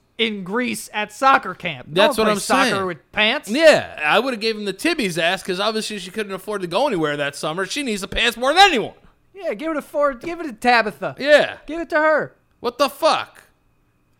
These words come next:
Speaker 1: Okay, wait,
Speaker 2: What,
Speaker 1: hold
Speaker 2: what,
Speaker 1: on.
Speaker 2: what
Speaker 1: Let me
Speaker 2: would,
Speaker 1: s-
Speaker 2: what would the male version be?
Speaker 1: Uh, it's the, the Brotherhood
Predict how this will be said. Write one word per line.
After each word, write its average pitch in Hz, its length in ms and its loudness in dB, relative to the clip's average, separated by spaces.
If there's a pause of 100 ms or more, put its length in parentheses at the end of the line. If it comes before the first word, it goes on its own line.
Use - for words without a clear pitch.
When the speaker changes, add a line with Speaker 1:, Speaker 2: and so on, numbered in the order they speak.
(260)
Speaker 1:
Okay, 190 360 -8
wait, 165 140 -2
Speaker 2:
What, 233 100 4
Speaker 1:
hold 196 60 2
Speaker 2:
what, 220 100 2
Speaker 1:
on. 214 60 -6
Speaker 2:
what 220 60 6
Speaker 1:
Let 285 80 4
me - 80 -6
Speaker 2:
would, 294 40 -16
Speaker 1:
s- - 80 -20
Speaker 2:
what 220 180 -4
would 320 100 -6
the 339 80 -4
male 156 380 -4
version 117 380 -12
be? 104 260 -16 (1900)
Speaker 1:
Uh, 147 440 -4 (100)
it's 147 200 -16
the, 147 300 -8
the 151 60 -12
Brotherhood 175 720 -4